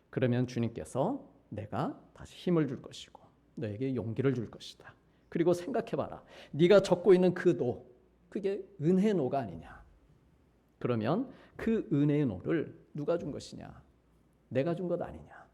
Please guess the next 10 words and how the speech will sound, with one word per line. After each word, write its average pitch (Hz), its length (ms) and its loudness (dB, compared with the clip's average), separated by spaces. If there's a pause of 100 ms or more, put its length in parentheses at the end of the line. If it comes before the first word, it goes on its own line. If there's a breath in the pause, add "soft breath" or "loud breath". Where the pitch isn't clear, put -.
(560)
그러므로 120 560 0 (260 loud breath)
엄밀히 175 420 6
말해서 117 340 0
네가 170 380 6
노를 156 320 6
젓고 - 260 -6
있는 120 180 0
것이 123 220 -4
아니고 131 720 -4
실은 185 640 -8